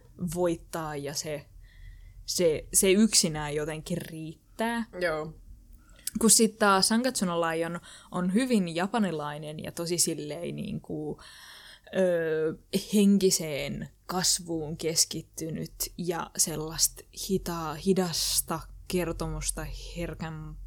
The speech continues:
Speaker 1: pojan elämästä. Ja sit siinä niiden otteluiden tarkoitus on kertoa,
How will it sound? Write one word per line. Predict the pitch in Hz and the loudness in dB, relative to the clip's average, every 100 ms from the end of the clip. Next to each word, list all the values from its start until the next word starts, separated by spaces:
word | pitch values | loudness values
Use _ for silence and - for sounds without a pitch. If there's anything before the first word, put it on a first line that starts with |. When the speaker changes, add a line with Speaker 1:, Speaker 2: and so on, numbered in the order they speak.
| 214 | 2
Speaker 1:
pojan | 175 170 160 165 160 - - - - - - | 2 2 -4 -6 -8 -10 -12 -12 -10 -8 -4
elämästä. | 165 156 156 - - 165 - - - - | -4 -4 -4 -4 -4 -4 -8 -10 -12 0
Ja | 185 | 4
sit | 190 190 | 6 6
siinä | - 185 180 170 - - - - | 4 4 2 -2 -6 -20 -12 2
niiden | 196 190 185 | 6 6 6
otteluiden | 196 233 240 214 175 160 | 4 4 4 6 4 2
tarkoitus | 165 175 165 151 - | 0 0 0 -2 -4
on | 147 160 | -2 -4
kertoa, | 165 170 - 143 139 | -4 -4 -6 -6 -6